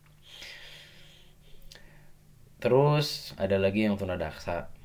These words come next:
yang dia tuh punya keterbatasan dalam fisiknya dia. Dalam biasanya yang kakinya nggak, nggak, nggak, nggak, nggak pu-, nggak berfungsi,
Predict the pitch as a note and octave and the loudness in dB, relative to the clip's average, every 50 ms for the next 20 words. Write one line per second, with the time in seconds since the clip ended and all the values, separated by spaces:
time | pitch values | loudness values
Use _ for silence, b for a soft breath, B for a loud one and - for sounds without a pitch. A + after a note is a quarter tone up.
0 | B B B B - - - - F2+ F2+ F2+ F#2 F#2 F#2 F2+ - - A2 G#2+ G#2+ | B B B B -18 -14 -8 -6 -4 -4 -2 -2 0 0 0 0 0 0 0 0
1 | G#2+ G#2 - - - - - - F#2+ F2 F2 E2 E2 F2 F2+ F2 E2+ D2 F#2+ G2 | 0 -2 -6 -12 -16 -16 -8 -6 -6 -6 -4 -4 -4 -4 -2 -2 -2 -2 0 0
2 | G2 F2+ F2 E2+ D#2+ E2+ E2 - F2+ C#2 D#2+ D#2+ D2+ D#2+ D#2+ D#2 C#2+ D2 - - | 0 0 -2 -4 -6 -8 -8 -8 -8 -8 -6 -8 -8 -6 -6 -6 -6 -8 -10 -14
3 | - - - - - - - - F2 F2 F2 E2+ E2 D#2+ E2 E2 E2 D#2+ - - | -18 -20 -20 -20 -20 -20 -14 -8 -4 -4 -2 -2 -4 -4 -6 -8 -10 -12 -14 -16
4 | B B B B B B B B B B B B B B B B - - - G2+ | B B B B B B B B B B B B B B B B -20 -12 -8 -2
5 | F2+ E2+ E2+ - F#2+ F2+ F#2+ G2+ G2+ F#2+ F2+ F2 F2 E2+ E2+ E2+ E2 - - - | -2 -2 -2 -2 -4 -2 2 2 4 4 2 0 -2 -4 -8 -10 -12 -14 -16 -20
6 | - - - - - - - - - - - - - - - - - - - - | -20 -20 -20 -20 -20 -20 -20 -20 -20 -20 -20 -20 -20 -20 -20 -20 -20 -20 -20 -20
7 | - - - - - - F2+ - - - G2 F2+ F#2 F2 F2 E2+ E2+ E2 D#2 - | -20 -20 -20 -10 -4 -4 -4 -4 -2 -4 -4 -2 -4 -4 -2 0 0 0 -2 -4
8 | - - - E2+ E2 E2 E2+ E2+ - - E2 E2+ E2 E2 E2 - E2+ E2+ E2+ E2 | -10 -6 -4 -2 -2 -2 -2 -4 -4 -2 -2 -2 0 0 -2 -2 0 0 0 0
9 | D#2 - - - G2+ G2 G2 - - - - E2 F2 E2+ E2+ E2+ E2+ E2 E2 E2 | 0 -2 -6 -6 -6 -6 -6 -6 -10 -14 -8 -4 -2 0 2 2 4 4 4 2
10 | E2 F2+ F#2 F2+ - G#2 A2 A#2+ - - - G2 F#2 F#2+ - | 2 -2 -4 -4 -2 -4 -4 -4 -6 -6 -6 -6 -6 -6 -8